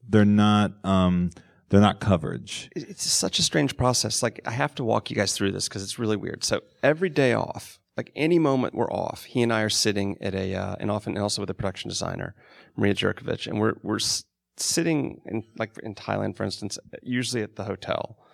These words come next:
Speaker 2: s-, drinking whatever they have to drink, you know, like, fruit smoothies or whatever. And we're going through everything, like, the, you know, and, and, and we're making this plan that is so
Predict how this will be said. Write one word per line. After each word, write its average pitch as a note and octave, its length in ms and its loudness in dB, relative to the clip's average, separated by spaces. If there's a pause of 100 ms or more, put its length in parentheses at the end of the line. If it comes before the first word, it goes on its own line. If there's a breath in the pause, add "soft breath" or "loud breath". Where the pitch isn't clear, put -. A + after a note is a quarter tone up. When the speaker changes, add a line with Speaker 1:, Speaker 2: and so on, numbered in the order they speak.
(540 soft breath)
Speaker 2:
s-, - 240 -6
drinking G#2 520 0
whatever G2 340 -2
they F#2+ 220 -10
have F2 260 -10
to - 100 -14
drink, - 400 -10
you G2+ 120 -12
know, G2 160 -8
like, - 140 -10 (840)
fruit - 260 -6
smoothies - 500 -4
or - 20 -14
whatever. - 460 -10
And A2+ 160 2
we're A2+ 260 8 (560)
going C3 320 8
through G2+ 320 -2
everything, - 500 -8
like, - 180 -12
the, - 180 -14
you A2+ 80 0
know, F#2 160 -2
and, F2+ 160 -6
and, A2 200 -4
and B2 140 2
we're A2+ 60 6
making C3+ 480 4
this A2 100 -2
plan B2 540 -4
that G2 120 -6
is G2 120 -2
so C3+ 580 2